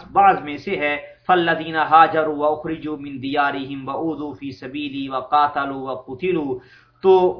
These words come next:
وہ لوگ جنہوں نے ہجرتیں کی اور جن کو ان کے گھروں سے نکال دیا گیا اور میرے راستے میں ان کو تکلیف دی گئی اور انہوں نے قتال کیا اور وہ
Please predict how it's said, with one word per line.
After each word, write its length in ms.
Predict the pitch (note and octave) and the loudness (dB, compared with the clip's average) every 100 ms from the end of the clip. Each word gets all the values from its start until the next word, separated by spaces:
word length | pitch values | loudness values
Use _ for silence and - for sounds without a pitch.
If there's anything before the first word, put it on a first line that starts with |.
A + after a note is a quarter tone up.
| D#3 | 2
وہ 120 | G#3 G#3 | 4 6
لوگ 260 | A3 G#3+ F3 | 6 4 2
جنہوں 200 | F#3 G3 G3 | 2 2 0
نے 60 | E3 | -2
ہجرتیں 560 | C#3+ B2 D#3+ F#3+ G3 G#3 F#3 | -2 -4 0 0 -2 -4 -4
کی 100 | F3 D#3+ - _ _ F3 | -6 -6 -16 _ _ 6
اور 120 | F#3 F#3 F3+ - _ - | 8 8 2 -14 _ -6
جن 140 | F3 F#3+ F3+ | -4 -2 2
کو 100 | F#3+ | 2
ان 80 | F#3 F#3+ | 2 0
کے 120 | F3+ - | -2 0
گھروں 220 | D#3+ F#3 E3+ | -4 -4 -4
سے 120 | E3+ D#3 | -6 -4
نکال 340 | D3+ D3 D3 D#3 | 2 2 2 -4
دیا 200 | G3 F3 D3 | 0 0 2
گیا 140 | C#3 C3+ - - | 2 0 -4 -2
اور 240 | F3+ F3 E3+ | 2 2 2
میرے 180 | F3 D#3 | 2 6
راستے 380 | D#3 F3 - G3 | 6 4 0 -4
میں 100 | F3+ F3 | -4 -4
ان 80 | E3 - | -6 -6
کو 100 | E3 E3 | -4 -4
تکلیف 400 | D#3 D#3 E3 - | -6 -4 -4 -4
دی 160 | F3+ F#3 | -4 0
گئی 180 | F3 D3+ - _ _ F#3 | 0 -2 -8 _ _ 6
اور 100 | G#3 G#3+ | 6 6
انہوں 240 | G#3 G3+ G#3+ G#3 | 2 0 2 0
نے 100 | G3 F#3 - _ _ - | -2 -4 -12 _ _ -4
قتال 360 | G3 F#3+ G#3 A3 F#3+ | 2 6 6 4 -2
کیا 240 | G3 G3 F#3 | 2 6 6
اور 80 | F3+ F3 | 4 0
وہ 140 | F3+ | -2